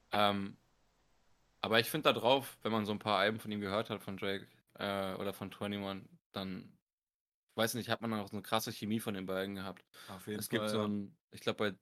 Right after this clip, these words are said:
Speaker 1: three A M und Glenwood oder sowas, äh, das ist so ein richtig klassischer Beat von Drake eigentlich, auf dem Twenty-one halt so eine Drake-Impression mäßig macht. Und das
Speaker 2: Mhm.
Speaker 1: kommt auch richtig gut, wenn man halt so ein bisschen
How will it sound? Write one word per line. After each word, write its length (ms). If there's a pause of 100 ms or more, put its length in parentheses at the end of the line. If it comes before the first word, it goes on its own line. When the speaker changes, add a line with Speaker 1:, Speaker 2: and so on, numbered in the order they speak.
(160)
Speaker 1:
three 360
A 220
M 140
und 160
Glenwood 500
oder 160
sowas, 420 (300)
äh, 60
das 400
ist 100
so 80
ein 240 (200)
richtig 500 (100)
klassischer 580
Beat 280 (240)
von 240
Drake 340
eigentlich, 460 (440)
auf 140
dem 200
Twenty-one 500
halt 160
so 80
eine 100
Drake-Impression 680
mäßig 300
macht. 260 (400)
Und 120
das 120
Speaker 2:
Mhm. 40
Speaker 1:
kommt 160
auch 120
richtig 240
gut, 220
wenn 80
man 120
halt 140
so 80
ein 80
bisschen 480